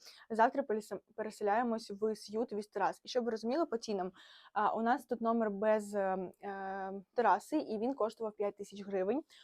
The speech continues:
У наших друзів, вони живуть прямо знизу нас. У них, е, з терасою такий самий номер, він коштував шість тисяч гривень. І, е, Сьют від терас, в якому живуть наші другі друзі, і завтра ми там будемо жити, він коштував десять тисяч гривень, але там, е, номер сорок квадратів і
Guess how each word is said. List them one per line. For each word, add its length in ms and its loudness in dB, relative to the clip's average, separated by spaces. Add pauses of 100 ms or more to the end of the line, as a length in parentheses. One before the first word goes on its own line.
(140)
У 60 -4
наших 280 -2
друзів, 360 0
вони 240 -2
живуть 380 -2
прямо 200 -2
знизу 360 2
нас. 300 2 (280)
У 100 -4
них, 300 -2
е, 160 2
з 160 -4
терасою 460 -2
такий 220 -4
самий 300 -4
номер, 280 4
він 160 -2
коштував 380 -8
шість 260 -8
тисяч 300 -6
гривень. 300 2 (420)
І, 400 2
е, 220 -2
Сьют 300 -4
від 120 -12
терас, 360 4
в 20 -6
якому 320 2
живуть 240 0
наші 200 0
другі 260 8
друзі, 420 4 (120)
і 80 -2
завтра 280 -2
ми 180 2
там 60 6
будемо 300 0
жити, 260 -2 (360)
він 200 2
коштував 360 2
десять 240 6
тисяч 220 -2
гривень, 320 2
але 220 2
там, 280 4
е, 220 -2
номер 360 4
сорок 220 2
квадратів 580 2
і 160 -2